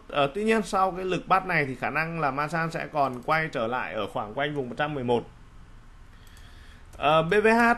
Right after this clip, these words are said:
thì cũng, ờ, không có nhiều các cái yếu tố đột biến. Ờ, đối với B V H các anh chị cứ ngắm Hùng ở vùng năm mươi lăm chấm năm đến vùng năm sáu là vùng hỗ trợ kỹ thuật các anh chị nhá.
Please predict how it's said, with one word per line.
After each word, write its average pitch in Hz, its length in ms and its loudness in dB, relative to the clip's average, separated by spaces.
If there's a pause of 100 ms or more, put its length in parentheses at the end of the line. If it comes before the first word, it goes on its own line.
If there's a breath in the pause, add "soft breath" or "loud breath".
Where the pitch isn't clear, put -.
thì 160 280 0
cũng, 180 260 0
ờ, 202 140 4
không 196 260 0
có 185 60 0
nhiều 185 340 2
các 175 100 2
cái 190 100 -4
yếu 180 300 2
tố 160 200 0
đột 170 200 2
biến. 156 260 4 (120)
Ờ, 139 260 4
đối 139 180 2
với 160 140 0
B 160 40 -4
V 190 160 -2
H 208 100 2 (140)
các 202 60 2
anh 196 120 0
chị 180 200 -4
cứ 147 100 -4
ngắm 151 300 -2
Hùng 170 220 0
ở 139 60 2
vùng 131 180 -2
năm 170 160 -2
mươi 180 60 -2
lăm 190 160 0
chấm 165 160 -4
năm 180 180 0
đến 165 80 -4
vùng 165 140 -4
năm 160 160 -2
sáu 160 220 0
là 175 80 -4
vùng 143 180 0
hỗ 139 100 -2
trợ 151 120 -2
kỹ 117 100 -6
thuật 160 240 0
các 139 80 -4
anh 143 80 -8
chị 160 100 -6
nhá. 185 200 0